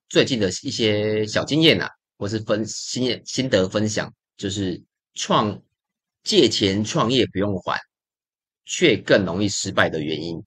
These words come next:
然后我就分析了几个原因，跟一些我亲身的，也不是我本人啊，就是我听，听来的，但都是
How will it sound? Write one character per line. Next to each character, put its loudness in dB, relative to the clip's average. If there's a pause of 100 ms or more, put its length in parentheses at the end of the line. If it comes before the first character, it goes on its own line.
(360)
然 0
后 4
我 0
就 -2
分 0
析 0
了 4
几 -8
个 -2
原 0
因， -2
跟 0
一 0
些 0
我 -4
亲 -2
身 2
的， 0 (260)
也 -8
不 -4
是 4
我 8
本 6
人 0
啊， -2
就 -10
是 2
我 0
听， -4
听 0
来 0
的， -4
但 0
都 0
是 -2